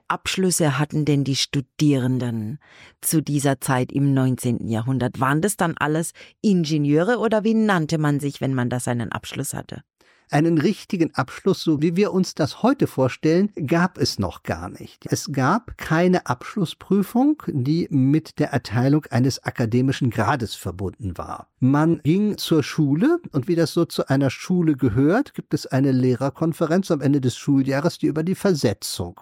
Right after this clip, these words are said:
Speaker 2: befindet. Da rutschte man dann also von einer Klasse in die nächsthöhere und dann war Schluss. Wer wollte, konnte sich dann was schreiben lassen. Der bekam dann einen Kopfbogen, da stand dann drauf Polytechnisches Institut.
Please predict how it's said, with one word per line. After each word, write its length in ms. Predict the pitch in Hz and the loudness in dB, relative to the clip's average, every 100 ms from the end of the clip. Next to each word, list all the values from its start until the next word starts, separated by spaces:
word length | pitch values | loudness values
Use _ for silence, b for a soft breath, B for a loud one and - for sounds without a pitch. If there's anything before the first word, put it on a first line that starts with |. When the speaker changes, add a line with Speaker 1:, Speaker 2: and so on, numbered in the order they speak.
| _ | _
Speaker 2:
befindet. 760 | 110 - 107 90 95 - - - | -10 -4 -4 -4 -10 -12 -16 -4
Da 180 | 147 | 0
rutschte 400 | 139 170 - - | 2 0 -2 0
man 220 | 147 151 151 | 2 2 2
dann 180 | 147 | 2
also 260 | 151 139 143 | 0 0 0
von 240 | - 143 | 0 -2
einer 600 | 143 135 131 131 - 120 - | 0 0 2 0 0 -6 -8
Klasse 380 | - 135 - - | -4 -4 -4 -2
in 240 | 127 120 | 0 0
die 100 | 117 | 2
nächsthöhere 880 | 120 123 - - 135 131 151 175 320 - B B B B - | 2 2 -2 0 2 4 4 4 0 -2 B B B B -6
und 320 | - 147 - 226 | 0 0 -2 -4
dann 300 | 92 92 98 | -4 -2 -2
war 140 | 165 | -2
Schluss. 560 | - 190 101 - - - _ | 2 0 2 -6 -10 -14 _
Wer 540 | - 135 143 156 139 117 | -4 0 2 2 2 2
wollte, 560 | 220 311 - - 98 - | 2 0 -4 -6 -6 -6
konnte 400 | - 190 185 156 | 0 0 2 0
sich 280 | 151 160 - | 0 -4 0
dann 260 | 143 143 | 2 2
was 220 | 135 - | 0 -2
schreiben 480 | - - 98 101 - - | -8 -4 -2 -2 -6 -10
lassen. 400 | - - - - - b b b | -12 -10 -10 -12 -20 b b b
Der 280 | 147 131 135 | -2 0 0
bekam 480 | 143 - 151 170 | -2 0 2 2
dann 240 | 156 143 160 _ | 2 0 -2 _
einen 460 | 120 117 104 92 - _ _ | 0 2 2 -2 -8 _ _
Kopfbogen, 800 | - 120 - - 135 147 185 214 | -4 -4 -8 -6 0 2 2 2
da 100 | 123 | 0
stand 360 | - 123 117 - | 0 0 0 -2
dann 160 | 101 | -4
drauf 520 | 95 101 110 117 - | -2 0 2 0 -2
Polytechnisches 760 | - 127 107 - 120 104 104 95 | -6 -4 -4 0 -2 0 -4 -4
Institut. 880 | 120 104 - 101 - 139 254 339 | -6 -6 -6 -10 0 4 4 2